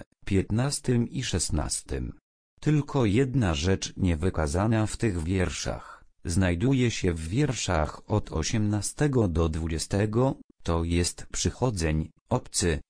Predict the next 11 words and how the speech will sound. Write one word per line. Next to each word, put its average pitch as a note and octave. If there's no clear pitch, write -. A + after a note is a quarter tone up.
i B2+
zrodzony G2+
w D2
ziemi, A#1+
z D#2
Izraela. F2
Ziemia F2+
izraelska G#2
przedstawia D#2
sferę F2+
prawdy D#2